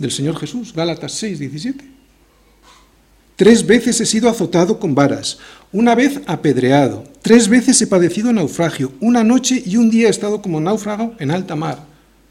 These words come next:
segunda de Corintios once veinticinco. Lo dice alguien así, "Yo no he sido apedreado, ni azotado, ni he padecido naufragio, pero sí que he sido perseguido por predicar de Cristo,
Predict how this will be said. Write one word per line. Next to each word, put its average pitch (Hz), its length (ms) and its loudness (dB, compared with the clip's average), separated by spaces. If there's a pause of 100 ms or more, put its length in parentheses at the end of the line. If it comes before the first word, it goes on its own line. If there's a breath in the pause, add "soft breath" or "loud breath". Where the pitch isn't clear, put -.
(540)
segunda 147 360 -4
de 139 100 -4
Corintios 139 500 -6
once 139 200 -10
veinticinco. 151 580 -14 (1500 soft breath)
Lo 151 100 -2
dice 233 260 -4
alguien 190 260 -4
así, 180 280 -10
"Yo 170 160 4
no 208 140 2
he 196 80 2
sido 208 420 -2 (400 loud breath)
apedreado, 180 800 2 (540 soft breath)
ni 135 160 -2
azotado, 175 640 -2 (460 soft breath)
ni 151 260 2
he 220 60 4
padecido 170 480 -2
naufragio, 185 680 -2
pero 135 200 0
sí 202 220 -4
que - 140 -4
he - 20 -4
sido 139 260 -4
perseguido 139 540 -4
por 131 220 -8
predicar 120 560 -4
de 113 120 -4
Cristo, - 440 -12